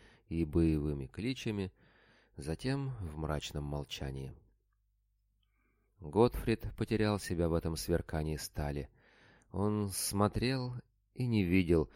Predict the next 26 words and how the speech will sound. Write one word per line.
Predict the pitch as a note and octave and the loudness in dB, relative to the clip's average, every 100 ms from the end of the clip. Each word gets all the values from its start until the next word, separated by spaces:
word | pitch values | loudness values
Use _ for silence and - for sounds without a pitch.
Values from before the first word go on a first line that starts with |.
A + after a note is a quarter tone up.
| - - - | -20 -16 -2
фиксировал | G#2 - D#3+ D#3 C#3 B2 | -2 0 2 6 6 6
и | - G2 F#2+ F#2 - | 4 2 2 0 -6
не | E2+ E2+ | -4 -4
понимал. | E2 E2+ D#2+ D2+ D2+ D2 C2 _ _ _ _ _ _ _ _ - | 0 0 0 0 -2 -4 -8 _ _ _ _ _ _ _ _ -8
Рядом | F2+ F2 F#2 | 0 4 4
с | F2 - | 2 0
ним | G2+ G#2+ | 2 4
упал | G2+ - G2 | 4 6 6
граф | F2 F2+ F2 - | 6 6 6 4
Сальм, | - F2 E2 D2+ D2 - | 0 2 2 0 -6 -14
смертельно | - D#2+ D#2 - E2 D#2+ D#2 | -6 -4 -4 0 2 2 2
раненый | E2 E2+ E2 D#2+ | 2 2 0 0
и | |
разорвавшийся | D#2+ D#2 D#2 D2+ D2+ - D2 - | 0 2 2 2 0 -4 -6 -4
бомбой. | C#2 D2 D2 C2+ C#2 C#2 _ _ _ _ _ _ _ - | 0 0 0 -2 -6 -8 _ _ _ _ _ _ _ -8
Потом, | - C3+ C#3 | -2 0 2
кажется, | C3 A#2+ - F2 | 4 4 0 -6
стемнело, | - - D2+ D#2+ A2 B2 A#2+ A#2 _ _ _ _ _ - | -6 -6 -4 -2 -2 -2 -6 -8 _ _ _ _ _ -14
и | - C#3 C3 | -10 -6 -2
он | A2+ A2 A2 | 4 6 6
всё | - G2 | 8 8
реже | F2+ G2 G2+ G2+ G2+ G2 | 10 8 8 4 2 -2
взмахивал | E2+ D#2 E2 D#2+ - D2+ D2 | -6 0 2 2 2 -2 -2
своим | D#2 D#2 D#2 D2+ | 0 2 2 0
тяжеленным | D#2 D2+ D2+ D2 D2 D2 | -2 0 0 0 -2 -2
мечом, | D2 - D2+ D2 | -4 -2 -2 -2